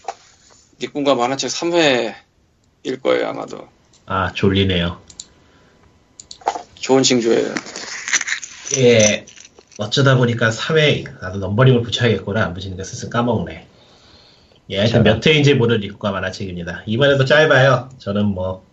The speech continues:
Speaker 2: 그냥 한 권씩만 소개하기 때문에, 생각-, 생각보다 나도 여러 권 소개해도 되겠네. 어, 뭐, 나중에 봐서 살, 살 수 있으면 하고. 이번에 소개할 거는 최근에 책으로 나왔고, 원래는 이북으로 먼저 나왔어요. 이게 좀 특이한데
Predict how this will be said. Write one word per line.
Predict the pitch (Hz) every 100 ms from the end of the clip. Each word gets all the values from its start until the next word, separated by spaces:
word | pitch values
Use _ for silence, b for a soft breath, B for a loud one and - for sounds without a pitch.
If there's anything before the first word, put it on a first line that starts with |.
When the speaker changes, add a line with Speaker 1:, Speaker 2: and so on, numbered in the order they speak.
| _
Speaker 2:
그냥 | 104 101
한 | 131
권씩만 | 147 139 113
소개하기 | 131 123 110 101
때문에, | 95 98
생각-, | 98 135
생각보다 | 139 208 214
나도 | 139 131
여러 | 113
권 | 156
소개해도 | 170 175 202
되겠네. | 98 151 107 135 - b b b b _ _
어, | - 85 80 - _ _ _ _ _ _
뭐, | -
나중에 | 98 104 120
봐서 | 107 95 104
살, | 104
살 | - 156
수 | 151
있으면 | 127 110
하고. | 107 104 92 - - _ B B B B B B - _ _ _ _ _ _ -
이번에 | 143 175 180
소개할 | 202 208 185
거는 | 180 165 160 160 156 139 113
최근에 | - 262 269 233
책으로 | - 208 208 160
나왔고, | 127 127 - 175 156
원래는 | 113 131 156 156 123
이북으로 | 123 160 175
먼저 | 135 104 110
나왔어요. | 101 - 147 139
이게 | 98
좀 | 104 113
특이한데 | - 202 175 165 196 147 90 -